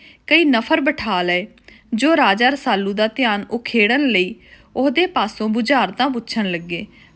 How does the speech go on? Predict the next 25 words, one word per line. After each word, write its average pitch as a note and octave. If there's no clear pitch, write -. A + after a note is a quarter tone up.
ਰਸਾਲੂ G#3+
ਬੁਝਾਰਤਾਂ A#3+
ਵੀ E4
ਬੁੱਝਦਾ D4
ਰਿਹਾ D4
ਤੇ D#4
ਨਾਲੋਂ A#3
ਨਾਲ A3+
ਆਪਣੀ A#3
ਚਾਲ G#3
ਵੀ C4+
ਚੱਲਦਾ F#3
ਰਿਹਾ। F#3+
ਉਹ D#4
ਦੂਜੀ A#3
ਬਾਜ਼ੀ G3
ਵੀ F#3
ਜਿੱਤ F3+
ਗਿਆ। G3
ਤੀਜੀ D4
ਬਾਜ਼ੀ G#3+
ਸਿਰ G#3
ਦੀ G#3+
ਬਾਜ਼ੀ F3+
ਸੀ। F#3+